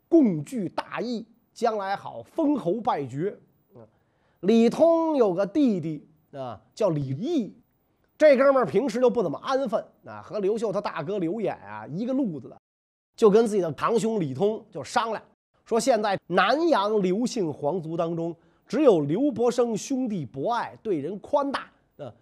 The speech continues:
可以与其共商大事。啊，李通一听，高兴的一拍大腿，啊，说：“为兄我正有此意。”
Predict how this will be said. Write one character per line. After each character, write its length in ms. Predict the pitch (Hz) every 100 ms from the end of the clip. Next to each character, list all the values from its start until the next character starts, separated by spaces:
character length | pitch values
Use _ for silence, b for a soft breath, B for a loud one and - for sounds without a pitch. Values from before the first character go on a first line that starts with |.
| _
可 320 | - - 220
以 220 | 262 214 180
与 160 | 127
其 260 | 113 151 165
共 360 | - 311 170 117
商 260 | 226 202
大 240 | 196 - -
事。 200 | 196 - _ _ _ -
啊， 100 | 101 - _ -
李 180 | 147 151
通 220 | 220 220
一 40 |
听， 220 | 185 214 214
高 240 | - 226
兴 120 | 226
的 80 | 202
一 160 | 226 185
拍 160 | 226
大 180 | 233 -
腿， 300 | - 110 147 - _ _
啊， 160 | - 85
说 100 | 127 143
：“为 180 | 185
兄 200 | 226 233
我 200 | 185 120 123
正 300 | 330 208 143
有 180 | 170
此 280 | 220 - 143
意。” 220 | 262 233